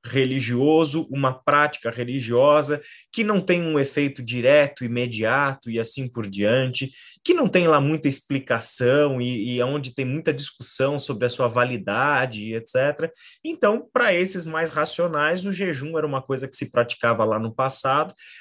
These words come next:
praticava-se em algumas, eh, partes da história da igreja, no, entre monges, freiras e assim por diante, monastérios, né, na vida monástica,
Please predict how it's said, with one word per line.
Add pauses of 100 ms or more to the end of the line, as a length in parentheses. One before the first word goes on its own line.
(140)
praticava-se
em
algumas,
eh,
partes
da
história
da
igreja, (300)
no,
entre
monges, (140)
freiras
e
assim
por
diante,
monastérios,
né,
na
vida
monástica,